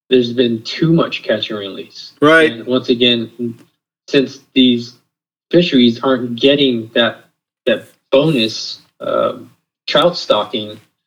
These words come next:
Speaker 1: you're compounding that with the fact that now there's too many small fish fighting for an even limited resource in food. So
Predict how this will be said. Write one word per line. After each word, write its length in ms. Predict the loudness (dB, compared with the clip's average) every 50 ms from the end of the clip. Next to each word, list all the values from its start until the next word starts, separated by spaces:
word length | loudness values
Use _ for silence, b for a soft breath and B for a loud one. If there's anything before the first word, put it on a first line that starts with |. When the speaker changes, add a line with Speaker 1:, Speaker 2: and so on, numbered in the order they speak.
| _ _ _ _ _ _
Speaker 1:
you're 180 | 2 2 2 2
compounding 680 | 0 0 0 2 2 2 2 0 0 0 0 0 0 0
that 260 | 0 0 0 0 0
with 320 | 0 0 0 -2 -4 -8 _
the 100 | -10 -2
fact 280 | 0 0 0 0 0
that 160 | -2 -2 -2
now 240 | 0 0 0 2 2
there's 180 | 2 0 0 -2
too 160 | -4 -2 -2
many 200 | 0 0 0 -2
small 420 | -4 -6 -2 0 2 2 2 2
fish 480 | 0 -2 -4 -4 -4 -6 -10 -10 -12 -16 _ _ _ _ _ _ _ _ _ _ _ _
fighting 320 | 2 2 2 2 0 -2 -2
for 400 | -2 0 2 4 4 2 2 0
an 120 | -2 -2
even 320 | -2 -2 -2 -2 -2 -2 -2
limited 600 | 0 0 0 -2 -4 -6 _ -6 -6 -6 -6 -8 -14 _ _
resource 560 | 0 0 0 2 0 -2 0 0 -4 -8 -12 -18 _ _
in 200 | -14 -14 -14 -14
food. 400 | -4 0 2 2 2 0 -6 -12 -20 _ _ _ _ _ _ _ _ _ _ _ _ _ _ _ _ _ _ _ _ _ -2
So 500 | 0 2 4 6 6 4 4 2 -4